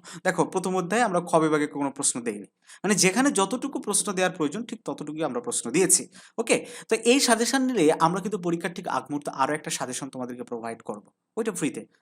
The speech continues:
তোমরা যখন সাজেশন নিবে, আমরা তখন তোমাকে একটা WhatsApp প্রাইভেট গ্রুপে অ্যাড করে নেবো ইনশাল্লাহ। আহ, আমরা শুধু সাজেশন দিয়েই যে আমাদের দায়িত্ব শেষ, এরকম কিছু না। আমরা চেষ্টা করি একটা স্টুডেন্ট যেন সর্বোচ্চ কমন পায় আমাদের সাজেশন থেকে, আমরা সেই লক্ষ্য নিয়েই কাজ করি।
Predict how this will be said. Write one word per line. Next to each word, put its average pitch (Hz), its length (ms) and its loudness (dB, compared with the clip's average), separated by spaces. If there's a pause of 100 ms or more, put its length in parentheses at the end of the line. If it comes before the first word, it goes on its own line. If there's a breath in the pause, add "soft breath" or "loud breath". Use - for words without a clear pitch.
(120)
তোমরা 147 160 2
যখন 175 140 2
সাজেশন 180 340 2
নিবে, 233 140 0
আমরা 214 160 0
তখন 185 240 -4
তোমাকে 180 220 -2
একটা 175 180 -2
WhatsApp 147 320 2
প্রাইভেট 147 400 -2 (260 loud breath)
গ্রুপে 160 200 4
অ্যাড 135 200 2
করে - 180 -10
নেবো - 160 -14
ইনশাল্লাহ। - 380 -10 (360 loud breath)
আহ, 117 240 2
আমরা 165 220 4
শুধু 180 200 -4
সাজেশন 175 460 -2
দিয়েই 196 220 2
যে 214 80 8
আমাদের 185 220 4
দায়িত্ব 160 260 4
শেষ, 165 200 -6
এরকম 143 300 -4
কিছু - 220 0
না। 123 160 -2 (200 loud breath)
আমরা 165 180 2
চেষ্টা - 280 4
করি 262 140 -2
একটা 208 180 -2
স্টুডেন্ট 202 400 2
যেন 202 100 2 (300 loud breath)
সর্বোচ্চ 226 580 4 (420 loud breath)
কমন 208 280 6
পায় 143 140 4
আমাদের 117 240 0
সাজেশন 110 360 -8
থেকে, - 260 -20 (140)
আমরা 156 140 0
সেই 175 160 2
লক্ষ্য 170 260 0
নিয়েই 165 160 0
কাজ - 180 -4
করি। 110 200 -10